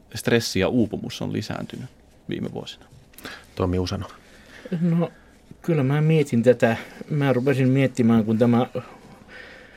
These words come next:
Speaker 3: uutinen tuli, nimenomaan sitä kautta, että ihan, ihan, ihan menin sinne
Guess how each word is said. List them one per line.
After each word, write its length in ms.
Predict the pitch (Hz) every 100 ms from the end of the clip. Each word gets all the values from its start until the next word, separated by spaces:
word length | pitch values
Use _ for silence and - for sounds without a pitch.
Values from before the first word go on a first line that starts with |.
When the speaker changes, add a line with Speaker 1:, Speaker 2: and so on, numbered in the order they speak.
| - -
Speaker 3:
uutinen 480 | 135 120 117 113 113
tuli, 360 | 120 117 101 - - 82 - - 117
nimenomaan 500 | 120 117 113 110 113
sitä 240 | 117 113
kautta, 380 | 101 107 - 110
että 200 | 104 - - -
ihan, 180 | 120 117
ihan, 240 | 120 120 143
ihan 180 | 120
menin 260 | 120 120 127
sinne 240 | 117 113